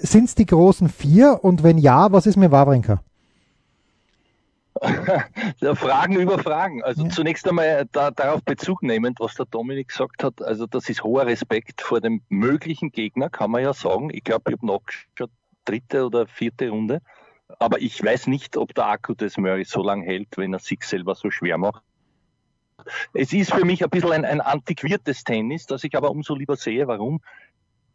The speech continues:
Speaker 2: Weil es strategisch großartig ist, weil, weil es eben dieses Never Give Up in jeder Szene auch, auch sozusagen widerspiegelt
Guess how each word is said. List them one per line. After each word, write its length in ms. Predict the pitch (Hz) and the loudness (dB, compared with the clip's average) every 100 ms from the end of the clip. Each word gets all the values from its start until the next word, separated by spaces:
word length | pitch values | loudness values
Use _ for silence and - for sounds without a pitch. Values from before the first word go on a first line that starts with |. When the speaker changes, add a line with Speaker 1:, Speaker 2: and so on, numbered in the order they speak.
| _ _ _ - | _ _ _ -4
Speaker 2:
Weil 140 | 127 | -4
es 180 | 127 - 139 | -4 -10 -12
strategisch 640 | - 127 131 135 131 131 | -6 -6 -4 -4 -4 -6
großartig 600 | 113 120 131 117 120 127 | -2 -2 -2 -6 -8 -6
ist, 320 | 143 160 - 123 | -4 -4 -6 -8
weil, 360 | 110 117 127 107 | -4 -2 -2 -6
weil 200 | 101 113 | -4 -4
es 140 | 127 - | -4 -6
eben 240 | 131 123 | -6 -6
dieses 320 | - 117 127 113 | -6 -4 -4 -2
Never 240 | 110 117 | -2 -4
Give 300 | - 127 - | -4 -4 -2
Up 120 | 107 - - | -6 -8 -6
in 200 | 127 113 | -2 0
jeder 220 | 117 127 | 0 -4
Szene 340 | - 117 123 | -4 -4 -2
auch, 200 | 104 104 _ _ _ | -4 -6 _ _ _
auch 260 | 110 - - _ _ _ _ | -14 -14 -16 _ _ _ _
sozusagen 580 | - 139 - 131 123 - - | -6 -6 0 0 0 -4 -8
widerspiegelt 840 | 120 165 147 - 151 160 151 - | -4 0 -2 -2 -4 -4 -6 -12